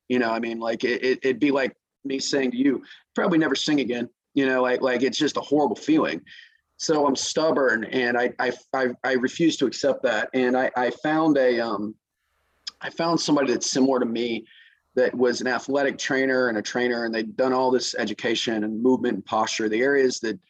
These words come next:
I knew nothing about at the time. And, and they helped me to rehab, you know, and, and more importantly, though, they took the time to teach me about my own body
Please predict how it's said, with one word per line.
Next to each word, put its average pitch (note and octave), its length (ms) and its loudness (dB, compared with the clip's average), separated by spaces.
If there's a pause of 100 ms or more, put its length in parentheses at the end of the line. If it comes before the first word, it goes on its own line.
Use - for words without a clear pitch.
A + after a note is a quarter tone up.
(260)
I B2 80 2
knew C3+ 120 4
nothing A#2 300 0
about A#2 240 0
at - 80 -2
the F#2+ 60 -6
time. B2 440 -2
And, G#2+ 160 -8
and A#2 140 -2
they B2 80 0
helped C3+ 300 0
me B2+ 80 2
to G#2 80 2
rehab, A#2 580 0 (200)
you B2 100 -2
know, A#2 120 -4 (260)
and, A#2+ 300 -6
and B2+ 220 2 (420)
more E3+ 160 2
importantly, D#3 500 0
though, A#2+ 120 2
they A#2+ 140 0
took - 200 -4
the - 80 -2
time B2 260 -2
to G2+ 80 -4
teach - 300 -4
me A2+ 100 -2
about A#2 200 0
my G#2+ 140 -2
own G#2 160 -4
body A2 440 -2